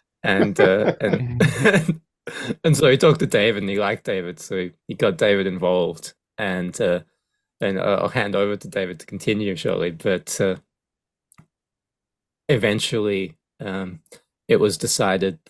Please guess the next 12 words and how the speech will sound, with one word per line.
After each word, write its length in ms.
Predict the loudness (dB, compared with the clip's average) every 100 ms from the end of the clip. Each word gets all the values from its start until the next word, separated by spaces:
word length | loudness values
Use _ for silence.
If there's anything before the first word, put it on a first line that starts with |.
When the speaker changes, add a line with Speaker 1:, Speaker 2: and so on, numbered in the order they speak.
| -6
Speaker 1:
that, 280 | -4 -4 -6
that 160 | -4
David 340 | 0 0 0 -4
would 160 | -6
take 240 | -4 -4 -2
over 380 | -4 -4 -6
as 200 | -8 -10
director, 680 | -8 -2 0 0 -2 -2 -2 _ _ _ _ _ _
uh, 200 | -4 -4
because, 720 | -4 -6 -4 -6 -6 -8 -12 _ _ _ _ _ _
uh, 220 | -6 -6 -8 _ _ -12
he's 560 | -4 0 0 -2 -8